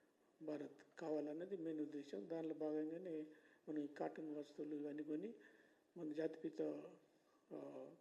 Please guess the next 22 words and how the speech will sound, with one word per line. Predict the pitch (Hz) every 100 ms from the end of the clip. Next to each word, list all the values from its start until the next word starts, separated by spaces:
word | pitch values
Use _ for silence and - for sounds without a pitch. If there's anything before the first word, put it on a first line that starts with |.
| - - - _ _ -
ఆయనకి | 147 143 -
ఇష్టమైన | 156 - 165 160
పని | 156 151 151 143 - - - -
చేసి | 170 165 202 165 156 - - - - _
మనం | 160 151 147 147 151 - - - -
తర్వాత | 170 147 151
ఆ | 143 165
రోజు | 170 165
ఇంకా | 156 156 156 - - - -
ఈ | 160 160 - - 165 160 160 - - - 170
నెహ్రూ | 180 170 160 165
గాంధీ | 160 170
గారి | 170 170 170 165 165 - -
ఫొటోస్ | 170 170 170 160
అన్నిటికీ | 160 160 - 165
కూడా | 165 165 151 - - - - _ _
పూలమాలలు | 165 160 160 160 151
వేసి | 151 - 175 165 - - - _ -
డిఫరెంట్ | 160 160 156 165 160 156 147 147 - - - 160
ఆఫీసులో | 156 156 - 160
కానీ, | 151 151 156 156 147 147 -
ఆ, | 147 143 143 151